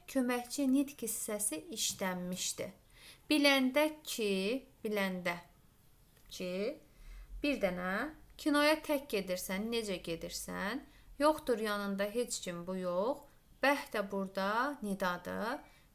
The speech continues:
Bir, iki dənə. Bu belə. Hansı cümlədə əmr şəklində olan feil var? Bu qədər məlumatı sabahacan oxuya bilərəmmi?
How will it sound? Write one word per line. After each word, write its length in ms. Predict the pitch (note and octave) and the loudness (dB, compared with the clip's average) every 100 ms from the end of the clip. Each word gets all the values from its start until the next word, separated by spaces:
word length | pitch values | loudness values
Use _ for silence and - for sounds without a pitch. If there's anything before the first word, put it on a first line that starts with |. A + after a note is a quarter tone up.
| - | -10
Bir, 320 | - C#4 D#4 D#4 | 0 2 0 -4
iki 280 | - - B3 | -10 -8 -6
dənə. 320 | F#3+ E3+ E3 E3+ - - - - - | -4 -4 -6 -10 -16 -20 -20 -20 -10
Bu 160 | G#3 | -8
belə. 520 | F#3+ F3+ F3 G3 B3+ D#4 - - - - - - - - - - - - | -2 -2 -2 -8 -8 -8 -12 -20 -20 -20 -20 -20 -20 -20 -20 -20 -20 4
Hansı 360 | D4 D4+ D4+ F4+ | 10 10 10 2
cümlədə 480 | D4+ C4 A3+ G3+ G#3 | 0 0 2 0 2
əmr 300 | A#3 C4+ C4 | 2 2 2
şəklində 560 | C4 A#3 - A3 G#3+ | 0 -2 -4 -6 -4
olan 240 | G#3+ G#3 F#3+ | -2 -2 -4
feil 400 | - G3+ G3+ G#3+ | -4 -4 -2 -2
var? 200 | A#3 C#4 - - - | -2 -2 -2 -10 -16
Bu 160 | - D#4 | -4 2
qədər 320 | C#4 A#3+ A#3+ | 4 4 0
məlumatı 640 | A3+ A3+ G#3+ G#3 G#3 G#3 B3 | 0 0 0 0 -2 -4 -2
sabahacan 800 | - G#3+ G3 G#3 A3 G#3+ G3+ - | -2 -2 -2 -2 -4 -4 -6 -6
oxuya 340 | G3 G#3+ G#3 | -8 -4 -4
bilərəmmi? 840 | G3 G3+ G3+ G3 A3 C4+ A#3 F#3 | -2 0 0 0 2 0 2 -2